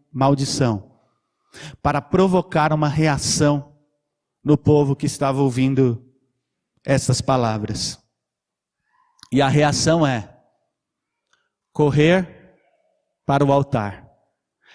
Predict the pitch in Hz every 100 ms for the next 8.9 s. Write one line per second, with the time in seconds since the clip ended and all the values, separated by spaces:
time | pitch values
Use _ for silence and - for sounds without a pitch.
0 | - _ 139 185 185 190 - 160 - 165
1 | 147 120 - _ _ _ _ _ _ _
2 | _ _ _ _ _ 165 175 190 208 165
3 | 147 190 220 220 202 - - _ _ _
4 | _ _ _ _ _ _ _ _ _ -
5 | 180 185 208 233 202 131 104 - - 196
6 | 202 - 214 214 - 202 226 214 202 180
7 | 170 - 190 214 190 - 175 185 180 -
8 | 196 - 185 - 208 226 - 175 113